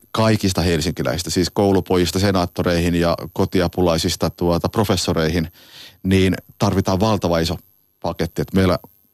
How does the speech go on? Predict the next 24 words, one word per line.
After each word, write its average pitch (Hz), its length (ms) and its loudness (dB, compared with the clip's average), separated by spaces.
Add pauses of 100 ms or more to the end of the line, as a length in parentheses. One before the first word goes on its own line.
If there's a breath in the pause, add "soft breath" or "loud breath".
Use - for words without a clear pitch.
(100)
tää 95 80 -4
on 92 80 0
monen 107 260 4
vuoden 90 240 2
hanke, 92 300 0
että 78 180 -6
kerättiin 90 460 0
aineistoa, 87 540 0
josta 85 280 -2
saatiin 80 340 -2
sit 80 160 -6
semmonen 78 500 -2
kollaasi, 90 460 0
jossa - 240 -2
kaikki 98 360 -2
on 85 80 2
mukana 101 360 2
ja 85 80 2
kaikki 82 260 -4
per-, 85 260 -2 (360 loud breath)
asiat 85 300 0
etenevät 90 460 0
silleen 82 460 0
hienosti. 92 500 0